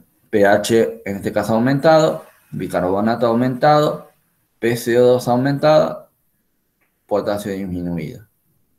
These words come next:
¿Cuál va a ser el tratamiento? El cloruro de sodio, cloruro de sodio en cantidades suficientes para que haya una reabsorción renal, ¿no? Y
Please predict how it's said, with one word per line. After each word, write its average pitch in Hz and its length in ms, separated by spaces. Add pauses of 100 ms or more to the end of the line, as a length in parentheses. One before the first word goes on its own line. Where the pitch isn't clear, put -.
(1700)
¿Cuál 131 220
va 147 40
a 139 60
ser 139 140
el 120 100
tratamiento? 135 800
El 104 120
cloruro 110 420
de 113 100
sodio, 151 640 (760)
cloruro 98 420
de 113 120
sodio 147 680 (420)
en 113 240
cantidades 110 560
suficientes 139 640
para 87 380
que 98 100
haya 95 260
una 107 160
reabsorción 104 640
renal, 143 560 (380)
¿no? 107 480 (360)
Y 113 600